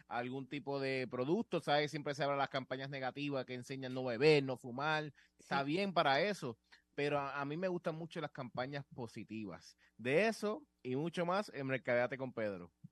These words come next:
Speaker 2: Me gusta, me gusta. Voy a estar aquí. Fíjate, voy a estar pendiente, Pedro. Aquí.
Speaker 1: Eso es.
Speaker 2: <laughs> Además, Wilfredo Matías, en su segmento Wilfredo al Natural, nos va a hablar sobre algunas recetas que podemos hacer con aceites esenciales.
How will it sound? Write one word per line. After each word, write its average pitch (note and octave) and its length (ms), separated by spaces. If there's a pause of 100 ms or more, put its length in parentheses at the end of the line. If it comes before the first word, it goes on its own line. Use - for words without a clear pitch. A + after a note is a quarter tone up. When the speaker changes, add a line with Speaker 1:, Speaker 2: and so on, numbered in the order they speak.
(120)
Speaker 2:
Me G3 180
gusta, A#3 640
me G#3 160
gusta. A#3+ 400
Voy G3+ 140
a - 20
estar A#3+ 240
aquí. B3+ 260
Fíjate, C#4+ 280
voy B3 100
a C4+ 60
estar D4+ 220
pendiente, G#3+ 500
Pedro. F3 260 (300)
Aquí. - 180
Speaker 1:
Eso G#3 80
es. - 420
Speaker 2:
<laughs> A3+ 480 (300)
Además, E4+ 540
Wilfredo D4 580
Matías, B3 640
en C4+ 120
su C#4 60
segmento C4 460
Wilfredo G#3+ 420
al A#3 100
Natural, B3+ 600 (300)
nos G3 340
va G3 60
a G3+ 40
hablar A3 540
sobre C#4 540
algunas A#3 420
recetas A#3+ 720
que G#3+ 120
podemos G#3 380
hacer C4+ 260
con B3+ 180
aceites A3+ 680
esenciales. F3 1400